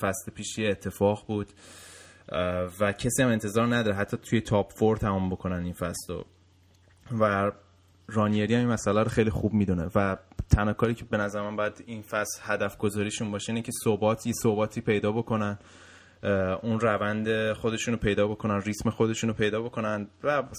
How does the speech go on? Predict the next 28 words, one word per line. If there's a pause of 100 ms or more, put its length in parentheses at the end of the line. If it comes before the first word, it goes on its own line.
(100)
بالای،
نیمهٔ
بالای
جدولم
تمام
کنن.
به
نظر
من
فصل
موفقی
بود
برای
لستر.
ولی، (640)
اه، (800)
اگه
بخوایم
ر-، (720)
تا
اینجای
کار
رو
بررسی
بکنیم،
به
نظر
من